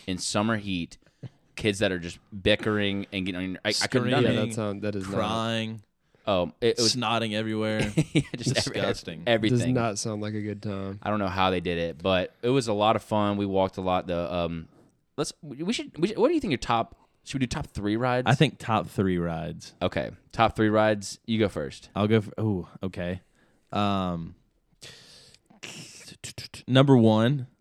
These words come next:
Speaker 2: is gonna be, uh, it's definitely Rise of the Resistance.
Speaker 1: Yeah,
Speaker 2: It's
Speaker 1: that
Speaker 2: gotta be
Speaker 1: was
Speaker 2: number one.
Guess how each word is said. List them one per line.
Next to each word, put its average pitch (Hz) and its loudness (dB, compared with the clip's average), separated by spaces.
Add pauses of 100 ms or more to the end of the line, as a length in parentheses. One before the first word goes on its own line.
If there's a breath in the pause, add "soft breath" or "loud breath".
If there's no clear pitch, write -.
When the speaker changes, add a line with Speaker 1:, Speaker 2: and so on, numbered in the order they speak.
(120)
Speaker 2:
is 95 -2
gonna 98 0
be, 92 0
uh, 80 -2 (1500)
it's 98 -2
definitely 113 4
Rise 92 2
of 85 -8
the 87 -2
Resistance. 82 -6
Speaker 1:
Yeah, 85 -4
Speaker 2:
It's 78 -10
Speaker 1:
that 87 -4
Speaker 2:
gotta 104 4
be 101 2
Speaker 1:
was 98 2
Speaker 2:
number 90 0
one. 78 -4